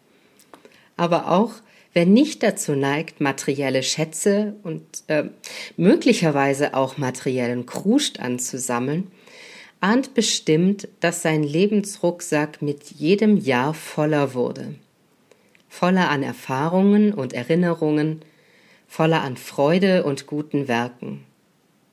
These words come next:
voller an Schuld und Schmerz, voller an Fähigkeiten und Wissen. Nicht nur, was wir erreicht haben, ist in diesem Lebensrucksack, auch die verpassten Chancen, die unerfüllten Hoffnungen,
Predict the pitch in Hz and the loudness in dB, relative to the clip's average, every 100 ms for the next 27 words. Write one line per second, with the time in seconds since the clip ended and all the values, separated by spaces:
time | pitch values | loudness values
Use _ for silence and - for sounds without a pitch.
0 | _ _ _ _ _ _ _ _ - 180 | _ _ _ _ _ _ _ _ -4 0
1 | 170 160 139 - - 143 127 127 - 151 | 2 2 -2 -6 -6 -6 -6 -8 -2 0
2 | 165 139 - - - _ _ - - - | 0 -4 -10 -14 -16 _ _ -20 -20 -8
3 | - 180 226 214 139 127 - 156 165 214 | 0 2 2 0 -4 -6 -6 0 2 0
4 | - - 190 190 185 175 165 160 180 - | -4 -4 -4 -2 -2 -2 -2 -2 -2 -4
5 | 175 151 _ _ _ _ _ _ _ _ | -8 -14 _ _ _ _ _ _ _ _
6 | _ _ - _ 220 240 - 233 254 247 | _ _ -20 _ 0 0 0 2 4 4
7 | 180 180 175 - 160 165 240 294 - 147 | 0 0 -2 -2 -4 -4 -4 -4 -6 -6
8 | 131 127 131 123 - 127 131 139 143 131 | -4 -4 -4 -6 -8 -10 -10 -8 -8 -2
9 | 143 156 160 - 160 160 - 160 160 - | -2 -2 -6 -2 -2 -2 -6 -6 -6 -16
10 | _ _ _ _ _ _ _ _ 196 294 | _ _ _ _ _ _ _ _ -2 -2
11 | - 214 208 180 - 156 - 160 151 - | -2 -2 0 -2 -2 -2 -2 -4 -4 -4
12 | 123 127 - - 151 _ _ _ _ - | -6 -6 -10 -12 -18 _ _ _ _ -10
13 | 147 196 220 170 165 160 151 - 123 - | 0 2 4 2 0 0 0 -6 -8 -6
14 | 180 - 180 175 170 170 | -4 0 0 2 0 -2